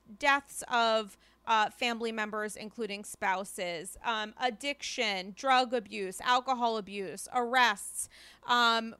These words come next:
crazy, uh, fights, moments, drag out, hysterical, whatever. You know,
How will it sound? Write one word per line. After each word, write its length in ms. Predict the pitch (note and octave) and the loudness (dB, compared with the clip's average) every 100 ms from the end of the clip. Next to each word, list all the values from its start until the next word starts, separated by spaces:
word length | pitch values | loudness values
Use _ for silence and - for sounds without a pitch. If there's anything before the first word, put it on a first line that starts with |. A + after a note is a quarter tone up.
| _ | _
crazy, 1080 | - C#4 C#4+ C#4+ D4 A#3+ C#4 C4+ C4 B3+ - | -10 0 2 2 0 -2 -2 0 0 -4 -8
uh, 840 | E2+ E2 E2 E2 A#1+ A1+ - F3+ | -12 -10 -8 -8 -10 -10 -12 -12
fights, 800 | B3+ - - D#4 C#4 A#3 G3 - - | -14 -8 4 6 6 4 -4 -10 -10
moments, 880 | C4+ C4 C#4+ C#4+ C4 B3 A#3 G3+ - - A3 | -8 0 2 2 2 0 -2 -10 -16 -18 -20
drag 420 | - D4 C4+ C#4+ C#4+ | -4 4 6 6 6
out, 420 | C#4 C4+ C4 - | 6 6 4 0
hysterical, 920 | C4 C4+ B3+ - C#4+ C4+ C4+ C4+ C4+ C4 | -4 -2 -2 0 4 4 2 2 0 2
whatever. 640 | B3+ B3 B3 A#3 G#3+ G3 - - - - _ | 4 4 4 4 0 0 -4 -20 -20 -20 _
You 100 | C#4+ | -4
know, 140 | C4+ | -4